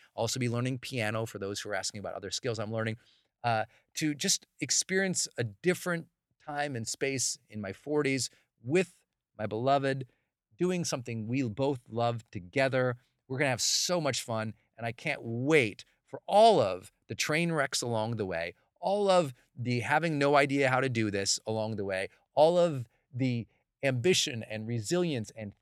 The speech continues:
fun and joy and community and experiences that we get to build together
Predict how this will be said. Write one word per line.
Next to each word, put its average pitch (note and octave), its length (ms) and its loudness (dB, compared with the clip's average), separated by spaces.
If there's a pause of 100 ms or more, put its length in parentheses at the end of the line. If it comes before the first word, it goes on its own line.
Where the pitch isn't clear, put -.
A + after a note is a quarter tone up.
fun D3 440 2
and A2 240 -6
joy E3 440 2
and A2 200 -6
community C3 1000 -2 (340)
and C3+ 120 -2
experiences D#3 640 -2
that B2 160 -4
we E3+ 300 0
get F#3 180 0
to F3 100 -4
build D3+ 540 0
together A#2 540 0